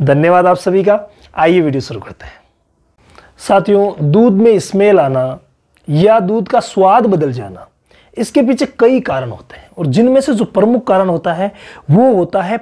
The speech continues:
पाचन तंत्र में व्यवधान, यानी कि जो पाचन शक्ति है वो डिस्टर्ब हो जाती है, कम हो जाती है। और इस पाचन शक्ति कम होने के पीछे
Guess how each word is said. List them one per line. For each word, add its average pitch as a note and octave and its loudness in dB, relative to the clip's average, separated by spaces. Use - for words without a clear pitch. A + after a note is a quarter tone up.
पाचन G3+ 0
तंत्र C4 0
में G#3 0
व्यवधान, F3+ -2
यानी A3 4
कि A#3+ 4
जो B3+ 2
पाचन F#3 -2
शक्ति - -4
है F3 0
वो A3 4
डिस्टर्ब G3 -2
हो C#3 -6
जाती B2 -10
है, D#3 -8
कम B3 2
हो D3 -4
जाती A2 -14
है। - -20
और - -2
इस B3 -2
पाचन C#4 0
शक्ति - -4
कम D4 0
होने G3 0
के E3 -4
पीछे - -10